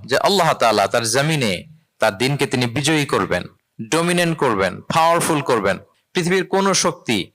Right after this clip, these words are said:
ইসলামের এই বিজয়কে, অগ্রযাত্রাকে আটকাতে পারবে না। ইসলামের বিজয় সুনিশ্চিত। ইসলাম বিজয়ী হবেই আপনাকে নিয়ে বা আপনাকে ছাড়া,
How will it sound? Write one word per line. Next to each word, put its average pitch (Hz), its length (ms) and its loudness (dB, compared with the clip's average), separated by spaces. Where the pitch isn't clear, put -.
ইসলামের 127 400 0
এই 123 80 0
বিজয়কে, 117 680 0
অগ্রযাত্রাকে 117 680 0
আটকাতে 107 380 0
পারবে 156 600 2
না। 101 320 0
ইসলামের 156 320 -2
বিজয় 147 240 0
সুনিশ্চিত। - 480 -4
ইসলাম 180 640 0
বিজয়ী 160 400 2
হবেই 135 420 2
আপনাকে 147 400 0
নিয়ে 165 320 0
বা 131 120 0
আপনাকে 120 280 0
ছাড়া, - 460 -2